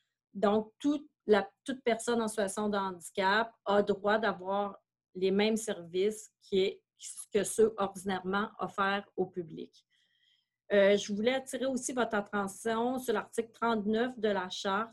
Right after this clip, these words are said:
qui dit que tout enfant a le droit à la protection, à la sécurité et à l'attention que ses parents ou, euh, toute personne qui en tienne mieux peuvent lui donner.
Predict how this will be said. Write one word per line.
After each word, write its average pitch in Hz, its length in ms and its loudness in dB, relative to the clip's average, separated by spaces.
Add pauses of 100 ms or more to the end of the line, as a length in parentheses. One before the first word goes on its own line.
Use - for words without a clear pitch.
(120)
qui 220 80 -2
dit 202 160 -4
que 220 140 4
tout 285 260 -10
enfant 220 640 -2 (100)
a 202 140 2
le 190 40 -2
droit 208 320 0
à 233 60 2
la 208 100 2
protection, 226 680 -2
à 208 80 0
la 196 120 -2
sécurité 196 580 -4
et 240 80 0
à 196 80 -4
l'attention 202 560 -2
que 247 140 -2
ses 220 140 0
parents 208 540 -4 (1000)
ou, 196 160 -4
euh, 190 60 -4 (400)
toute 233 160 -6
personne 220 380 -2
qui 226 100 0
en 202 80 0
tienne 196 260 -2
mieux 226 320 2 (220)
peuvent 226 260 2
lui 196 220 -2
donner. 190 560 -2